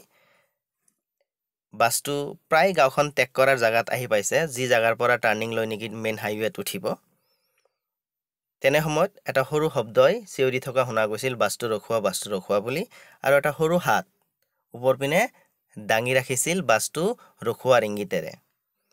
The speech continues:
"দ্য বাছ শ্ল'ড ডাউন টু এ ক্ৰাউল", বাছৰ গতি মন্থৰ কৰা হৈছিল। "এণ্ড দ্য কণ্ডাক্টৰ ষ্টিকিং হিজ হেড আউট দ্য ড'ৰ ছেইড", কণ্ডাক্টৰজনে নিজৰ হাতখন,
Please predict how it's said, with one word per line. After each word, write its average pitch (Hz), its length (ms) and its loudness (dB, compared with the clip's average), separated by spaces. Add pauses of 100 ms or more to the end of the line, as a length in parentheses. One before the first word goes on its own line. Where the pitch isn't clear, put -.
(420)
"দ্য 131 120 0
বাছ 143 220 4
শ্ল'ড 165 420 2
ডাউন 147 300 6
টু 156 100 -4
এ 156 120 2
ক্ৰাউল", 113 520 2
বাছৰ 127 380 0
গতি 117 260 -2
মন্থৰ 127 420 0
কৰা 127 200 4
হৈছিল। 110 400 0 (840)
"এণ্ড 170 160 0
দ্য 175 80 2
কণ্ডাক্টৰ 160 560 2 (160)
ষ্টিকিং 160 440 -2
হিজ 165 240 -4
হেড 165 220 2 (440)
আউট 165 200 4
দ্য 151 160 4
ড'ৰ 104 260 -2 (640)
ছেইড", 107 340 0 (640)
কণ্ডাক্টৰজনে 185 760 2 (760)
নিজৰ 131 360 0
হাতখন, 165 520 -2